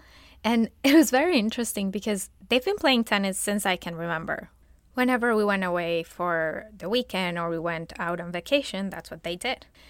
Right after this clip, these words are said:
And so in my mind, they're really good players. This time, we got the chance to play both my uncle and my dad against me and a friend.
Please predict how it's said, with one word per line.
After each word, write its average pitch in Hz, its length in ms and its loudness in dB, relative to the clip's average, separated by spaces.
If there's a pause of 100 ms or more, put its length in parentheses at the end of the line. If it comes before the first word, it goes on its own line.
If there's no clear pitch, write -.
(180)
And 220 140 0
so 233 140 2
in 226 160 2
my 349 240 2
mind, 175 460 -2 (220)
they're 226 120 -2
really 294 260 4
good - 280 -2
players. - 580 -4 (520)
This - 300 -4
time, 240 480 2
we 214 80 0
got 214 220 0
the 220 60 -4
chance 196 340 -2
to - 100 -6
play 180 540 -2
both 208 360 2
my 180 360 -2
uncle 208 520 0
and 202 160 -2
my 196 140 -2
dad 165 440 -2 (140)
against 170 520 -6
me 190 260 0
and 180 160 -4
a - 40 -8
friend. - 440 -10